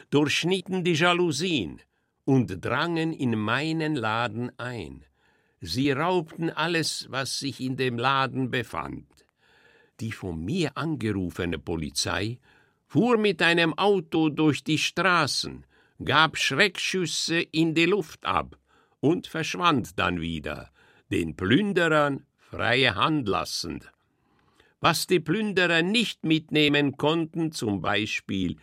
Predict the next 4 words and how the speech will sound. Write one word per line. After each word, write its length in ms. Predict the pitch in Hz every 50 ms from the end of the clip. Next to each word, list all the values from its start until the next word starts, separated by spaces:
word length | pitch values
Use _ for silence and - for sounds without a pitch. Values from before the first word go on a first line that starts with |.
| - - _ _
die 300 | - 71 76 85 - _ _
Einrichtung, 1000 | 92 98 90 95 101 101 - 113 113 - - - _ - - - 78 80 - - _ _ _ _
zerstörten 1000 | - - - 131 - - - - - 180 180 170 139 117 - _ - 101 90
sie. 420 | 78 67 78 78 71 62 60 -